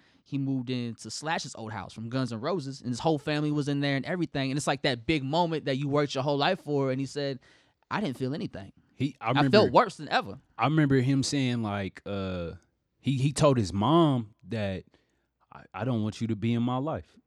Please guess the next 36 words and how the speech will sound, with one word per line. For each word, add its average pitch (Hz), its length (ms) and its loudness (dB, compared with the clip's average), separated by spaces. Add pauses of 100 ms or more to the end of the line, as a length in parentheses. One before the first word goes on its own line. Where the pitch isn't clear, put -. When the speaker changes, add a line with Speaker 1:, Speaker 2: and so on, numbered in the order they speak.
(140)
Speaker 1:
Yeah, 147 240 -4
which 127 180 -2
is 123 40 0
Speaker 2:
That's 131 200 4
Speaker 1:
wild. 143 240 6
Speaker 2:
crazy. 131 340 4
Yeah, 139 180 2
that's 143 220 0
crazy 135 360 0
to 120 60 -6
think 160 220 -4
about. 98 300 -6 (240)
But 127 320 4 (500)
you 143 200 -2
can, 151 280 2
you 113 180 -4
could 120 200 -2
get 190 160 2
to 170 100 2
them 139 160 2
dark 123 280 0
places, 117 340 0
especially 139 420 0
when 123 180 2
you, 120 280 -2 (880)
when 113 180 2
you 120 140 4
not 120 320 2
taking 113 340 -4
care 120 480 0 (120)
of 92 80 -16
yourself. 92 520 -18
Speaker 1:
And 135 80 0
you 143 140 2
isolate 139 420 2
yourself. 107 360 -8